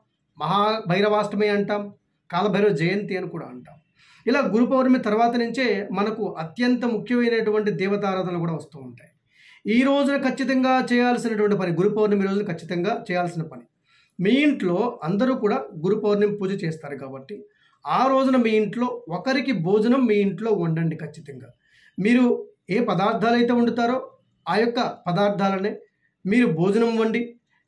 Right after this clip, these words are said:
మీ యొక్క దేవతా మందిరంలో ఆ యొక్క భోజనాన్ని నివేదన చేసి, ఆ భోజనాన్ని సరాసరిగా మీరు తీసుకుని వెళ్ళి,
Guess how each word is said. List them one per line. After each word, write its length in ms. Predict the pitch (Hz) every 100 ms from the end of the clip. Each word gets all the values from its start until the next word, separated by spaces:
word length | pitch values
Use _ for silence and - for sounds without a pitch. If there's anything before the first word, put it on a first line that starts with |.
| -
మీ 100 | 208
యొక్క 400 | 247 - 196 139 - -
దేవతా 400 | 151 233 262 277
మందిరంలో 640 | 262 254 262 262 269 269 - _ _ 170
ఆ 40 |
యొక్క 180 | 190 180
భోజనాన్ని 720 | 165 208 240 240 233 233 - - _ _ _ _ _ 160
నివేదన 360 | 175 214 220
చేసి, 520 | 220 220 214 233 - - _ _ _ _ _ _ _ _ _ _ _ -
ఆ 40 |
భోజనాన్ని 520 | 190 220 247 294 277 214
సరాసరిగా 520 | 220 277 285 285 285
మీరు 180 | 262 196
తీసుకుని 340 | 240 247 247
వెళ్ళి, 440 | 220 220 202 -